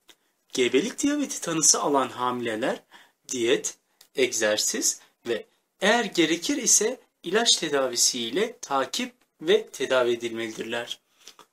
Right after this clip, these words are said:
Bu süreçte kadın doğum hekimi, erişkin endokrinoloji uzmanı ve diyetisyenin ortak takip ve tedavisi ideal yaklaşımdır. Uygun takip ve tedavi ile anne adayı ve bebek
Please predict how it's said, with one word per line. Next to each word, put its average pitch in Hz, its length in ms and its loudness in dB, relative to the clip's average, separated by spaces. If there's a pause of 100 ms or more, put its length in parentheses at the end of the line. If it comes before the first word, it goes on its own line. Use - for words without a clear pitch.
(120)
Bu 277 100 0
süreçte 185 480 0
kadın 196 380 0
doğum 196 280 0
hekimi, 139 540 -4 (500)
erişkin 139 440 -2
endokrinoloji 196 840 0
uzmanı 147 560 -4
ve 147 240 2 (420)
diyetisyenin 139 640 4
ortak 220 420 0
takip 170 460 2
ve 185 100 4
tedavisi 139 720 2 (560)
ideal 196 360 4
yaklaşımdır. - 840 0 (1000)
Uygun 254 340 0
takip 247 480 -2
ve 220 100 0
tedavi 208 480 4
ile 143 360 -2
anne 233 280 2
adayı 139 380 0
ve 123 180 0
bebek 123 400 -2